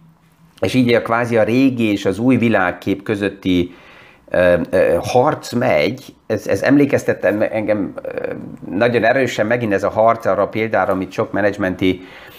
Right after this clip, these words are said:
öm, ö, meetingen el szoktam mondani, mikor szervezetek transformációjáról beszélünk,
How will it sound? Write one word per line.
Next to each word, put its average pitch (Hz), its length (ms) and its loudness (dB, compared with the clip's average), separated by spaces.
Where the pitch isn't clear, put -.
öm, 87 540 2
ö, 85 200 0
meetingen 101 580 0
el 95 100 4
szoktam 87 600 0
mondani, 101 340 2
mikor 95 360 0
szervezetek 101 680 -2
transformációjáról 95 1200 0
beszélünk, 101 640 0